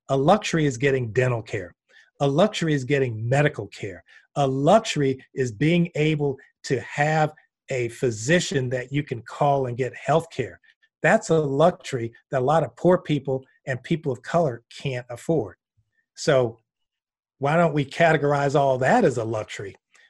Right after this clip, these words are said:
But anyway, he categorized massage as a luxury. I disagree with him on that. And it just tells me that,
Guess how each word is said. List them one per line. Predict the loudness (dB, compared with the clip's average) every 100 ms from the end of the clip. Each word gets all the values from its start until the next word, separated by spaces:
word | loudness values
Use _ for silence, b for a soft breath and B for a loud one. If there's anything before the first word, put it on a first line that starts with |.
| _
But | -2 0 0
anyway, | 2 2 -2 0
he | -2
categorized | 2 4 4 4 4 4 0
massage | -4 -2 0 -2
as | -6
a | -8
luxury. | -8 -6 -6
I | -6
disagree | -4 -4 -4 4 6 6
with | 4
him | 2 2 2
on | 0 0
that. | -2 -4 B B B
And | -6
it | -4
just | -4 -6 _
tells | 0 0 -2
me | -6
that, | -4 -4 -6